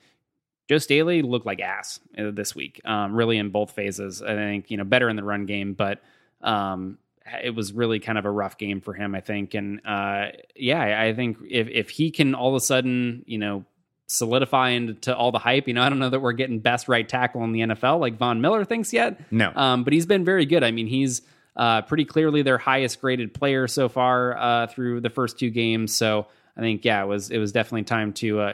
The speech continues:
Speaker 1: to call him out as, as having a really good performance.
Speaker 2: All right, so what are we gonna watch against the Los Angeles Rams? With, this is a Tuesday night. We are recording on a Tuesday, a day early.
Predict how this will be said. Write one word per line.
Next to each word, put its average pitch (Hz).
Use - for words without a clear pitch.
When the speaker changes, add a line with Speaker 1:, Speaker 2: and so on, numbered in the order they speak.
Speaker 1:
to 107
call 104
him 104
out 98
as, 95
as 101
having 101
a 98
really 98
good 98
performance. -
Speaker 2:
All 107
right, 107
so 110
what 123
are 147
we 135
gonna 127
watch 104
against 98
the 98
Los 98
Angeles 92
Rams? 87
With, 98
this 113
is 151
a 160
Tuesday 139
night. 92
We 104
are 110
recording 127
on 127
a 117
Tuesday, 95
a 104
day 107
early. 92